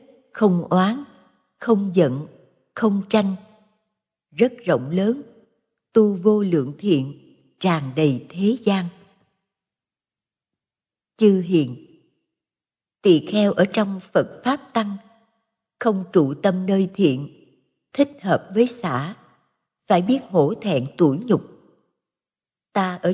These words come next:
chỗ lợi mà không lợi, ta ở chỗ công đức mà không công đức. Nhân giác tỉnh, hổ thẹn. Tỳ kheo trụ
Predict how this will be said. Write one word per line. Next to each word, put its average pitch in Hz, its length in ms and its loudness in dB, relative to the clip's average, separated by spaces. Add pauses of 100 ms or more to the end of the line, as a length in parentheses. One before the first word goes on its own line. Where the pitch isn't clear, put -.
chỗ 165 160 4
lợi 143 440 -2 (120)
mà 147 240 -4
không 202 260 -2
lợi, 135 320 0 (800)
ta 202 140 0
ở 180 160 0 (100)
chỗ 160 120 4 (120)
công 202 260 0
đức 285 140 2 (180)
mà 160 260 -4
không 208 180 0 (100)
công 202 260 0
đức. 285 140 -2 (1200)
Nhân 185 400 -2
giác - 340 -6
tỉnh, 160 320 0 (340)
hổ 160 280 2 (100)
thẹn. 139 300 -4 (920)
Tỳ 175 260 4
kheo 208 320 -2
trụ 151 360 2